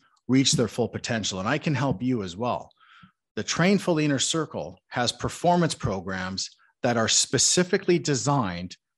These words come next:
to enhance your athleticism, right? So it doesn't matter if you're a professional golfer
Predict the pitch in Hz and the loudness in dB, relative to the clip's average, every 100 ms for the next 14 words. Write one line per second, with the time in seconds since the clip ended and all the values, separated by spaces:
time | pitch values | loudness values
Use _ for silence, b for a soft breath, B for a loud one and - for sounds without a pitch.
0 | _ - 139 127 107 151 143 127 - 110 | _ -2 2 2 0 2 2 2 -2 -4
1 | 104 - 117 104 - 69 - - _ b | -6 -6 -8 -6 -8 -10 -14 -18 _ b
2 | b b b 123 143 - 156 147 190 185 | b b b 2 2 4 4 4 4 6
3 | 190 160 156 156 156 143 b b b - | 4 4 4 4 2 0 b b b -8
4 | 127 - 135 127 127 - 117 - 120 - | -8 -2 0 2 0 -2 -6 -6 -2 0
5 | 156 - 151 135 131 131 - 143 127 127 | 2 2 2 2 0 0 -2 -6 -6 -8